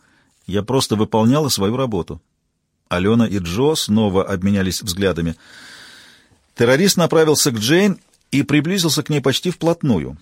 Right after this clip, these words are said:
«А что, если я расскажу вам об одном преступлении? О том, как попирался закон? О том, что на закон всем плевать?»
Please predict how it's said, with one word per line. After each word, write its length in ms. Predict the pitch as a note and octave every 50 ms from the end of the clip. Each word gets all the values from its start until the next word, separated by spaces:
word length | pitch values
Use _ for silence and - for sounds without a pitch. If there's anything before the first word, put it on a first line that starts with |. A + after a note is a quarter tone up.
| _ _ _ _ _ _ _ _ _ _ _ _ _ _ _ _ _ _ _ _ _ _ _ _ _ _ _ _ _ _ _ _ _ _ - _
«А 120 | - A#2
что, 180 | A#2 - - A#3+
если 260 | A#3+ A3 - - F3
я 140 | E3 D#3+ D3
расскажу 380 | D3 C#3 - - D#3 D#3 E3+ D#3
вам 220 | D3 C3 A#2+ -
об 140 | - C3 B2+
одном 260 | D3 C#3+ C#3+ D#3 D#3
преступлении? 800 | C3+ C#3+ C#3+ - - E3+ - - C3 G2+ D2+ C#2 C2+ B1 - - - _ _ _ _ _ _ _ _ _ _ _ _ _ _ _
О 60 | A#2+ B2
том, 180 | - F#3+ F3
как 220 | - - E3+ - -
попирался 500 | E3+ D3 E3 D#3+ F3 G3+ F#3+ - F3+ D#3
закон? 480 | D3+ F3+ F3 - A2 E2 C#2+ C#2+ - - _ _ _ _ _ _ _ _ _ _ _ _ _ _
О 140 | - A2+
том, 120 | - D#3 C#3+
что 160 | - - D#3
на 120 | D3 D3+
закон 360 | C3+ E3+ E3+ - A#3+ B3 A#3+ G3+
всем 300 | - - E3+ F#3+ G#3 F#3+
плевать?» 600 | - F#3 F#3+ A#3 A3 G#3 D#3 F#2 D#2+ - -